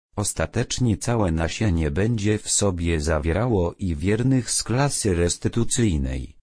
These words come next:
szczególnie Żydów ze względu na ich zdolność błogosławienia całej ludzkości.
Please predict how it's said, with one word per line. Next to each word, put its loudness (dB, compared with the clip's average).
szczególnie 2
Żydów 0
ze 0
względu 2
na 4
ich -4
zdolność 0
błogosławienia 0
całej 0
ludzkości. -2